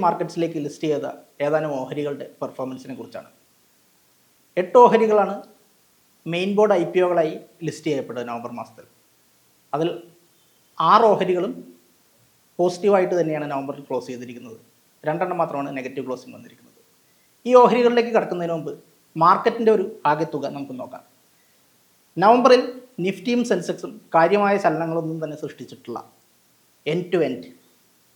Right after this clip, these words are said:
അതായത് നവംബർ മാസം മാർക്കറ്റ് തുടങ്ങിയത് തുടങ്ങി നവംബർ ഇരുപത്തിയൊമ്പതിന് മാർക്കറ്റ് ക്ലോസ് ചെയ്യുമ്പോൾ നിഫ്റ്റിയിലെ ക്ലോസിംഗ് എന്ന് പറയുമ്പോൾ മൈനസ് പോയിന്റ് ത്രീ പെർസെൻറ്റേജ് ക്ലോസിംഗ് ആണ്. സെൻസെക്സിലെ ക്ലോസിംഗ് എന്ന് പറയുമ്പോൾ പോസിറ്റീവ് ഫൈവ് പെർസെൻറ്റേജ്,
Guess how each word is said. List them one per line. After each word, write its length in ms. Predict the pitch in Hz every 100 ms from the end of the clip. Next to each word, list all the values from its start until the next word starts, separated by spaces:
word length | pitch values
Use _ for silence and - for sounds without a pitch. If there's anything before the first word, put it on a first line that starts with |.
| _
അതായത് 200 | 139 135 180 _ _ _ 151
നവംബർ 220 | 160 180 180
മാസം 200 | 165 175 - -
മാർക്കറ്റ് 360 | 147 147 156 - -
തുടങ്ങിയത് 320 | 151 175 175
തുടങ്ങി 240 | 160 147 202 - _ _ _ _ _ _ _ _ _ 147
നവംബർ 240 | 156 170 156
ഇരുപത്തിയൊമ്പതിന് 520 | 165 175 180 170 160
മാർക്കറ്റ് 280 | 143 147 147
ക്ലോസ് 220 | 151 139 143
ചെയ്യുമ്പോൾ 320 | 151 131 123 - _ _ _ _ _ 170
നിഫ്റ്റിയിലെ 360 | 170 - 208 214
ക്ലോസിംഗ് 320 | 175 160 165
എന്ന് 100 | 170
പറയുമ്പോൾ 340 | 160 156 143 139 - _ _ _ _ _ - 151
മൈനസ് 300 | 165 170 -
പോയിന്റ് 220 | 165 165 - -
ത്രീ 120 | 156 156
പെർസെൻറ്റേജ് 420 | 151 147 135 131 131
ക്ലോസിംഗ് 280 | 123 120 110
ആണ്. 80 | - _ _ _ _ _ -
സെൻസെക്സിലെ 460 | 160 165 - 185
ക്ലോസിംഗ് 260 | 175 156 160
എന്ന് 100 | 160
പറയുമ്പോൾ 320 | 156 151 151 151
പോസിറ്റീവ് 340 | 147 143 - 156 - -
ഫൈവ് 160 | 151 151
പെർസെൻറ്റേജ്, 420 | 147 - 131 98